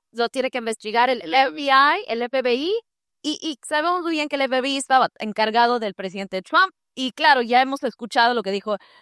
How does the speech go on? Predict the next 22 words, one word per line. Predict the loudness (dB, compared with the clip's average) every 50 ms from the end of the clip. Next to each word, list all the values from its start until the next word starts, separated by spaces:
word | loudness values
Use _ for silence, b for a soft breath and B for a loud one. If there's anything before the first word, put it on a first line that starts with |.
| b b
el, | -4 -2 -2 -2 -2 0 0
la | 0 0
secretaria | 0 -4 -8 -6 -6 -4 0 2 2 4 4 2 0 0
Kristi | -2 -4 -6 -6 -6 -8 -6
Noem | -2 2 2 4 4 4 4 4 2 2 -2 -4
y | -6 -6
el | -4 -4 -6 -6
presidente, | -6 -6 -8 -6 _ -14 -6 0 2 2 2 2 -2 -2 -2 -4
el | -4 -4
vicepresidente, | -6 -10 -8 -8 -10 -8 -10 -10 -8 -4 -2 -2 -2 -2 -4 -6
que | -6 -6
todo | -4 -2 -2 0 0 -2
esto | -4 -4 -2 0
era | 0 0 0 -2 _ _ _ _ _
en | _ -6 -6
defensa | -6 -6 -6 -6 -6 -6 -8 -8
propia | -4 -2 -4 -4 -4 _ -2 0 0 0
y | -2 -4
que | -6 -4 -4
este | -4 -2 -4 -6 -6
pobre | -2 _ 4 6 6 8 8 6 6 4 2 0 0 -2 -4 b b b _
oficial, | -2 -2 -2 -2 -6 -12 -12 -12 -6 0 2 2 4 4 2 0